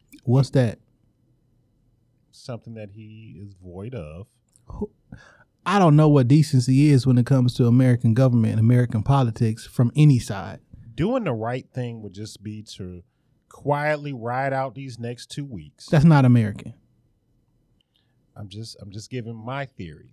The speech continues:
Speaker 1: I get it. But that's
Speaker 2: Do-
Speaker 1: never been our way.
Speaker 2: Doing,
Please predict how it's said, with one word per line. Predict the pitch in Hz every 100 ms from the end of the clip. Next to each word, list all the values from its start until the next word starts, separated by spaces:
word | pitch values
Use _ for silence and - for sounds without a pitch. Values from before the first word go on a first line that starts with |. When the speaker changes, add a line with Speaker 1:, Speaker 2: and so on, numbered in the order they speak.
| -
Speaker 1:
I | 143
get | 139 135 92
it. | - _ - _ _ _ _
But | 147
that's | 156 143
Speaker 2:
Do- |
Speaker 1:
never | 160 160
been | 143 139
our | 123
way. | 113 101 76 _ _ _ - 98
Speaker 2:
Doing, | 127 165 185 160